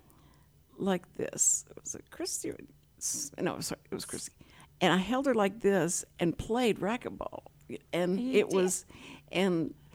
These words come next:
Speaker 2: <laughs>
Speaker 1: they, they would ha-, they would get people and say, "Come here, come here, watch this." She's
Speaker 2: <clears throat>
Speaker 1: playing with her child in her arms. It was kinda dangerous, but,
Speaker 2: Wow.
Speaker 1: um, but anyway, that's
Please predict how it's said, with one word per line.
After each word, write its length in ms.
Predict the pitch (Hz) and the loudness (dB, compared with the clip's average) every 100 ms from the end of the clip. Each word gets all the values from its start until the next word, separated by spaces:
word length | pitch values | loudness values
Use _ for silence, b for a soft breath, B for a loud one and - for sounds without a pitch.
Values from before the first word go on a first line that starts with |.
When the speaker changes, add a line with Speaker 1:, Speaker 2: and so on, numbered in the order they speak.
| B B | B B
Speaker 2:
<laughs> 1700 | B B - - - - - - - - - - - - - - - | B B -18 -10 -4 -4 -6 -10 -10 -10 -6 -6 -6 -20 -16 -6 4
Speaker 1:
they, 280 | 226 233 - | 6 6 2
they 200 | 262 220 | 6 8
would 240 | 220 220 - | 10 10 8
ha-, 160 | 214 - | 2 6
they 140 | 262 | 8
would 140 | 233 | 10
get 180 | 208 226 | 8 4
people 240 | 240 220 233 | 4 4 4
and 80 | |
say, 160 | 247 285 | 4 4
"Come 280 | - - 381 | 2 2 2
here, 200 | - - | 2 -2
come 200 | - 381 | -2 -2
here, 100 | 285 | -4
watch 400 | - 302 - - | -2 -4 0 0
this." 220 | - - - B B B B | 2 -2 -2 B B B B
She's 420 | - 269 302 240 | -2 0 2 0
Speaker 2:
<clears throat> 80 | - | 0
Speaker 1:
playing 320 | 233 220 226 | 2 4 6
with 140 | 190 | 4
her 120 | 185 | 4
child 540 | 180 - 247 208 147 - | 0 2 2 4 2 2
in 120 | 165 | 0
her 100 | - | 0
arms. 420 | - - - - - | 0 -2 -4 -8 -4
It 80 | - | -4
was 180 | - | -4
kinda 220 | - 139 - | -2 -2 -2
dangerous, 460 | - - - - | -6 -8 -4 -4
but, 180 | - - - B B B | -2 -4 -6 B B B
Speaker 2:
Wow. 160 | - 175 | 4 4
Speaker 1:
um, 120 | 151 - B B B B - | 4 -2 B B B B -2
but 100 | 196 226 | 6 8
anyway, 400 | 220 175 160 - 156 - | 10 8 6 0 -6 -4
that's 420 | 175 202 - - | 6 6 6 0